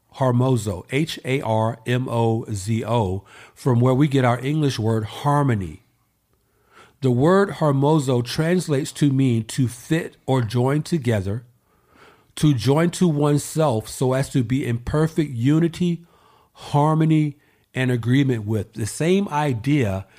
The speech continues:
is captured in Genesis two twenty-four,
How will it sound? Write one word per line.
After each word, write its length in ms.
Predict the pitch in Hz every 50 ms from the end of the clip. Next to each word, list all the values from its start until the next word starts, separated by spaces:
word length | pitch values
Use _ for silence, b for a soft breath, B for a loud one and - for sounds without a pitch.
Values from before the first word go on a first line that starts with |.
| b b b b
is 180 | - 120 120 -
captured 460 | - - 151 147 147 139 - 139 131
in 140 | 127 117 107
Genesis 520 | 101 131 135 143 139 - - 127 117 -
two 260 | - - - 147 139
twenty-four, 880 | 131 - - 143 123 120 110 - - - 139 135 120 98 95 98 107